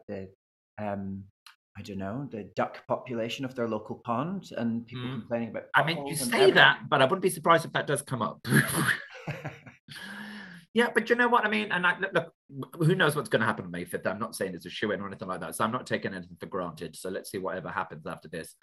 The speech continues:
Speaker 2: But what, you know, I think if you're just honest with people and just go, "Okay, you know,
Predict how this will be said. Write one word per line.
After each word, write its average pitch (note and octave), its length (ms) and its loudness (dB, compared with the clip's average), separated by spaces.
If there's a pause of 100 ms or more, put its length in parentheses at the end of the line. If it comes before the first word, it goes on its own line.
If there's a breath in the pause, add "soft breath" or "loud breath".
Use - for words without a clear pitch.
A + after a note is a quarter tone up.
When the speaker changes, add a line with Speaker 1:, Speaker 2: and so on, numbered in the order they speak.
(280 loud breath)
Speaker 2:
But B2 280 0
what, C3 200 -2
you C3 100 0
know, G#2+ 260 0 (260)
I C3+ 80 4
think G3+ 240 -6
if - 80 -14
you're F#3+ 100 0
just D#3 300 -4
honest C#3+ 340 0
with F3+ 140 -2
people F#3+ 480 0
and C#3+ 120 -2
just C#3 180 -4
go, C3 180 2 (200)
"Okay, B2 520 2
you A#2 100 -2
know, G2+ 160 -2